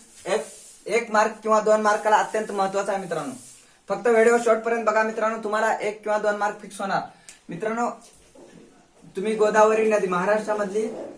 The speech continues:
गोदावरी नदी, तापी नदी. मित्रांनो, आपल्या YouTube चॅनलवर दोन व्हिडिओ टाकलेले आहेत, तुम्ही जाऊन पाहू शकता. आणि मेन म्हणजे तुम्ही दिनविशेष, बारा महिन्याचे दिनविशेष सुद्धा टाकलेले आहेत,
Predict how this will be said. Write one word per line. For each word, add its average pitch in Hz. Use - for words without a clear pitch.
गोदावरी 208
नदी, 190
तापी 220
नदी. 190
मित्रांनो, 214
आपल्या 226
YouTube 214
चॅनलवर 220
दोन 208
व्हिडिओ 214
टाकलेले 202
आहेत, 175
तुम्ही 202
जाऊन 208
पाहू 190
शकता. -
आणि 202
मेन 220
म्हणजे 220
तुम्ही 220
दिनविशेष, 208
बारा 202
महिन्याचे 214
दिनविशेष 202
सुद्धा 202
टाकलेले 190
आहेत, 165